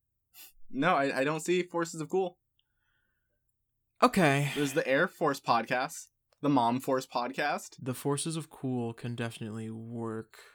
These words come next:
Speaker 1: Rebel Force Radio, Star Wars podcast.
Speaker 2: What do we think of the Star War?
Speaker 1: I don't think of the Star War. You know what I think of the Star War?
Speaker 2: What?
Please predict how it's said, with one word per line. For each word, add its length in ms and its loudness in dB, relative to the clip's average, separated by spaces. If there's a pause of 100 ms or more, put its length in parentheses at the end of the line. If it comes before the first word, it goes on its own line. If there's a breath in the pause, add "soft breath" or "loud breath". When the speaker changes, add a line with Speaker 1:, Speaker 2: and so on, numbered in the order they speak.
(1400)
Speaker 1:
Rebel 300 4
Force 340 2
Radio, 340 2
Star 300 2
Wars 180 -2
podcast. 600 -10 (1080)
Speaker 2:
What 120 -12
do 100 -10
we 80 -4
think 180 -6
of 60 -2
the 80 -4
Star 360 -6
War? 380 -14 (1160)
Speaker 1:
I 260 4 (480)
don't 340 4
think 160 2
of 100 -6
the 80 0
Star 280 0
War. 380 -6 (420)
You 100 0
know 100 6
what 100 6
I 120 6
think 180 0
of 160 -4
the 80 -4
Star 260 0
War? 360 0
Speaker 2:
What? 220 -10